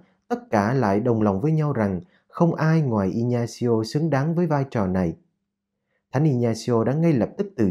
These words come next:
chối và muốn làm lại cuộc bầu cử, nhưng kết quả vẫn không thay đổi. Cuối cùng, sau ba ngày cầu nguyện và tham khảo ý kiến của cha giải tội, một cha dòng Francisco, thì Thánh Ignacio đã đồng ý.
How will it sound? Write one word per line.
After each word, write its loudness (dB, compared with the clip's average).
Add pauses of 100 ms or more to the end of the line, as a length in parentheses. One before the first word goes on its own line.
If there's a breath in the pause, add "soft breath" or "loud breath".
chối 2 (260 loud breath)
và 2
muốn 4
làm 2
lại 2
cuộc -4
bầu 0
cử, 2 (300 loud breath)
nhưng -2
kết -6
quả 0
vẫn -2
không -6
thay -4
đổi. -2 (800)
Cuối 4
cùng, 4
sau 0
ba 4
ngày 0
cầu 0
nguyện 0
và -2
tham -6
khảo -2
ý -2
kiến -2
của -2
cha -2
giải -2
tội, -2 (360 soft breath)
một 2
cha 2
dòng 0
Francisco, -2 (340 loud breath)
thì 2
Thánh -2
Ignacio -2
đã -2
đồng -2
ý. -4